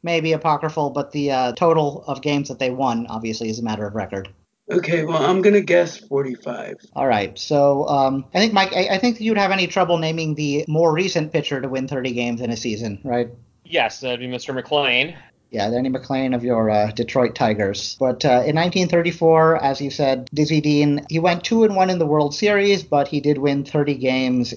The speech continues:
Speaker 1: in the regular season. His brother went two and zero in the World Series. They often went together. Famously, and I believe Paul threw a no-hitter in the second game of a doubleheader, in which Dizzy had thrown a shutout in the first game, leading him to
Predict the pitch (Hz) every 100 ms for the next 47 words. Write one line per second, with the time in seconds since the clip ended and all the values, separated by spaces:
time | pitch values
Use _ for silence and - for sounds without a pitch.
0 | 143 131 127 127 - 120 123 120 113 123
1 | 120 123 120 180 165 165 165 160 - _
2 | - 135 123 147 147 143 131 131 - 143
3 | 131 143 196 170 135 110 139 131 123 120
4 | 120 123 110 113 123 - - 143 143 151
5 | 135 127 123 - 143 190 180 - 175 165
6 | 156 143 143 151 143 143 156 151 143 -
7 | 160 147 151 151 156 151 147 139 143 -
8 | 175 175 151 151 151 139 131 135 131 139
9 | 147 123 170 - 131 139 143 147 147 147
10 | 143 143 131 127 - 156 135 131 131 131
11 | 139 127 - 117 107 110 117 120 120 117
12 | 113 120 110